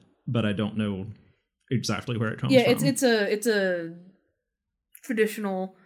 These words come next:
Speaker 2: music, like, game is the best way to play it. It, like,
Speaker 1: Mm-hmm.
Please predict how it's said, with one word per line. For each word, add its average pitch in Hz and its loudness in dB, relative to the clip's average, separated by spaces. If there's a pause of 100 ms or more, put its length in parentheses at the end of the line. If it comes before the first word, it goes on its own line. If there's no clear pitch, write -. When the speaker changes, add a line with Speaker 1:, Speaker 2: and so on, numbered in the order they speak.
(760)
Speaker 2:
music, 180 0
like, 147 -4 (1800)
game 151 0
is 156 -6
the 160 -12
best 156 -6
way 151 -4
to 135 -6
play 139 -6
it. - -4
It, 175 -6
like, 170 4
Speaker 1:
Mm-hmm. 110 6